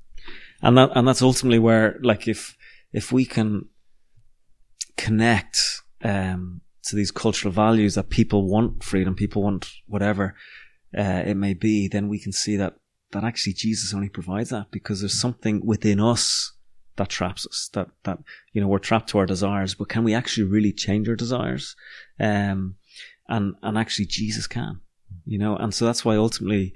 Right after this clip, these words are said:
you know, Jesus offers the deepest freedom for us.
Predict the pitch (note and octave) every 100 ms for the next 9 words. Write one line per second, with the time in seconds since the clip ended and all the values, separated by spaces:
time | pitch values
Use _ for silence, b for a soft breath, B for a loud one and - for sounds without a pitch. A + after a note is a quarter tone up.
0 | B B B - B2 A2 G2+ F#2+ - G#2
1 | F#2+ - F#2+ - F#2 F#2 F#2+ - F#2 -
2 | A#2 G#2 A2 - - G2 E2 F#2 - -